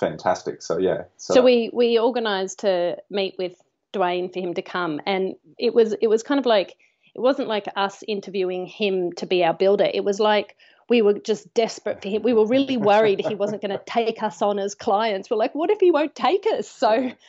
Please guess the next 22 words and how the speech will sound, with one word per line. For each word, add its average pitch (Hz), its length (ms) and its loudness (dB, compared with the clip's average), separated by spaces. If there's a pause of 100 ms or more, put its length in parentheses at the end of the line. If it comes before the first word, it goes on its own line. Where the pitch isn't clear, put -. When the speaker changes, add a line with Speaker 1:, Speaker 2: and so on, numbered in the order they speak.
(220)
Speaker 2:
we, 285 240 -2 (260)
we 269 260 -4
only 262 320 0
ever 226 180 2
really 202 260 0
had 196 240 -4
him 208 480 -4 (100)
in 202 180 -2
mind, 196 540 -4
and, 185 500 -4 (200)
um, 175 520 0 (260)
you 208 120 0
know, 180 60 0
we 202 120 6
were 196 80 4
just, - 400 -2 (120)
we 214 120 6
were 185 60 4
really 185 180 4
fortunate 190 440 0
that, 175 200 -2 (480)
uh, 175 400 0